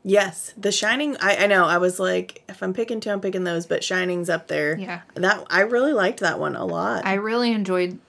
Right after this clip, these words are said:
Speaker 2: I really enjoyed it. It's off genre for me,
Speaker 1: Mm-hmm.
Speaker 2: typically, so that's interesting. The, it, it's off genre in multiple ways.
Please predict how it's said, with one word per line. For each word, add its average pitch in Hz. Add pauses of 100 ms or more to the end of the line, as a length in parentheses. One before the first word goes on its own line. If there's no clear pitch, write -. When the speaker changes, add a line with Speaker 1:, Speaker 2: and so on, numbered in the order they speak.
(140)
Speaker 2:
I 185
really 180
enjoyed 170
it. 170
It's 175
off 170
genre 202
for 214
me, 202
Speaker 1:
Mm-hmm. 196
Speaker 2:
typically, 185
so 175
that's 165
interesting. 175 (400)
The, 175 (180)
it, - (580)
it's 196
off 226
genre 208
in 175
multiple -
ways. -